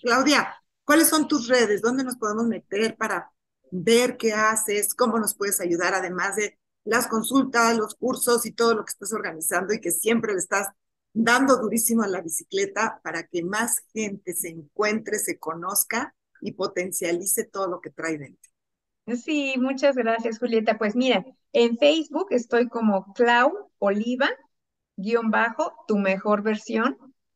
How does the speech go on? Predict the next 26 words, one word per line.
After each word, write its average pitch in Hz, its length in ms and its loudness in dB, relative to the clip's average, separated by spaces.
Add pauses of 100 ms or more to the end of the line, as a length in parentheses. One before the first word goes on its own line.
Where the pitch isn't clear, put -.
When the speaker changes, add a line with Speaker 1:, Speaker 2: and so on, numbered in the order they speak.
(360)
Speaker 2:
Y 311 480 2
en 233 320 0
Instagram 254 760 0 (100)
estoy 233 420 0
como 202 320 -2
Clau 233 480 2
Oliva, 247 680 2
guion 226 420 -2
bajo, 240 640 2 (260)
C 240 300 2
de 262 120 6
Claudia, 277 720 4
F 208 260 0
de 202 140 0
feliz. - 460 -6 (220)
<laughs> - 1080 0
Y 285 880 2
en, 240 400 4 (120)
en, 233 320 2
en 262 240 6
YouTube 285 480 2
también 240 260 2
estoy 247 240 -2
como 220 240 -2
Clau 220 300 0
Oliva, 247 520 -2